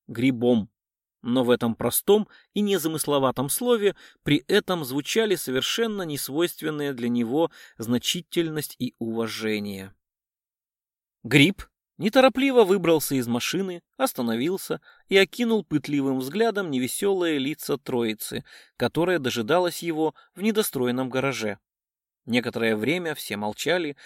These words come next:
разглядывая друг друга. "Интересное получается кино", — сказал, наконец, Гриб, которому надоело молчание.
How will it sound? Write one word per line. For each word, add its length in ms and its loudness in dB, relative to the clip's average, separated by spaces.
разглядывая 640 4
друг 240 -4
друга. 420 -2
"Интересное 1000 0
получается 760 0
кино", — 720 -2
сказал, 420 2
наконец, 520 -4
Гриб, 320 -6
которому 400 2
надоело 640 2
молчание. 720 -4